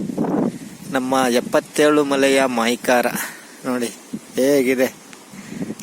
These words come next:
ಸಾವಿರ ಮಲೆಗಳು ಕಾಣ್ತವೆ ಭಕ್ತ ಬಸ್ಸಿಯರೇ, ಸಾವಿರ ಮಲೆಗಳು, ಸಾವಿರ. ಲೈಕ್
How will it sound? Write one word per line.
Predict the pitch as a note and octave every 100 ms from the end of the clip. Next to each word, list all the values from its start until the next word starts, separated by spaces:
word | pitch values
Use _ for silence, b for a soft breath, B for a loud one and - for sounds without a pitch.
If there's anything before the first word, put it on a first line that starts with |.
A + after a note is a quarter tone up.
| -
ಸಾವಿರ | - C#3 E3 F3 D#3
ಮಲೆಗಳು | D#3+ F3+ F#3 D#3+
ಕಾಣ್ತವೆ | D#3+ D3 C#3 A#2+
ಭಕ್ತ | A#2 - C3
ಬಸ್ಸಿಯರೇ, | A#2 - A#2 A2+ - - - - B B B B B B - - - - - -
ಸಾವಿರ | D3 D3 F3+ G3+ G3+ F#3+
ಮಲೆಗಳು, | F#3+ F#3 F3 A#2+ A2 - B B B - - - - - - - - - - -
ಸಾವಿರ. | D3 C#3+ E3 F#3 F#3 C#3 G#2+ - B B B B B - - - - B B B B - - C#3
ಲೈಕ್ | D#3 F#3